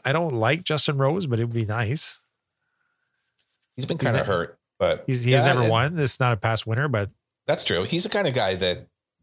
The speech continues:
Speaker 2: that feels like a Masters winner.
Speaker 1: Yeah, he,
Speaker 2: You know?
Speaker 1: yeah. I mean, he's won a few
Speaker 2: Hits it
Speaker 1: majors.
Speaker 2: straight.
Speaker 1: He's
Speaker 2: Won
Speaker 1: not
Speaker 2: He's won one major.
Speaker 1: Won the British, right?
Speaker 2: No, he won the U S Open.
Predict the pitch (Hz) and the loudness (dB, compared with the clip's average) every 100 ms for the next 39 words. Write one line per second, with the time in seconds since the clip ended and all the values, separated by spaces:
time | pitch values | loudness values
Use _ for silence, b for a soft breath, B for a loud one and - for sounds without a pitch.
0 | _ 98 92 78 - _ _ - 104 101 | _ 0 0 -2 -12 _ _ -2 -2 0
1 | 95 87 80 - 85 80 76 85 - _ | -2 0 -2 -2 -2 0 -2 -4 -12 _
2 | _ _ _ _ _ _ _ _ _ 127 | _ _ _ _ _ _ _ _ _ 0
3 | 131 - 87 147 151 - 113 - _ _ | 0 -2 -6 -2 2 2 0 -6 _ _
4 | 120 98 - - 120 120 110 127 113 127 | -4 -4 -4 -10 -6 0 2 2 2 2
5 | 139 131 135 123 120 120 127 135 143 92 | 2 2 0 2 4 4 2 2 2 2
6 | 113 107 120 120 123 110 _ _ _ _ | 2 0 0 2 2 -2 _ _ _ _
7 | _ _ _ _ - 151 101 92 82 82 | _ _ _ _ -4 -2 0 0 0 0
8 | 92 90 - _ _ _ _ _ _ _ | 0 -2 -6 _ _ _ _ _ _ _
9 | _ _ _ - 127 120 117 95 - 104 | _ _ _ -2 0 2 2 2 0 -2
10 | 135 _ _ _ _ _ - 98 107 101 | -6 _ _ _ _ _ -8 0 0 0
11 | 98 101 98 104 95 98 92 - 92 | 0 0 0 0 2 0 0 0 -2